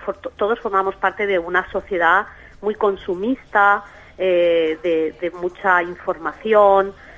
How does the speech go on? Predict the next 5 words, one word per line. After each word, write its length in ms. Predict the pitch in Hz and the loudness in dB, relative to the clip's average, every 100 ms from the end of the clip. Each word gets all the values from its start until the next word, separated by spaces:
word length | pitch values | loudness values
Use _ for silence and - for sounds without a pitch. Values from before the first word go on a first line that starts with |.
| - | -20
de, 920 | 185 190 170 170 165 165 160 156 147 - - - - - | -4 -2 0 0 0 0 0 -2 -6 -12 -20 -20 -20 -8
de, 300 | 180 165 165 | -4 -2 -2
de 160 | 170 | -4
mucha 300 | 175 190 214 - | -4 -6 -8 -4
separación, 1000 | 202 180 160 - - 208 202 202 196 196 | -2 0 -2 -4 2 6 8 8 6 2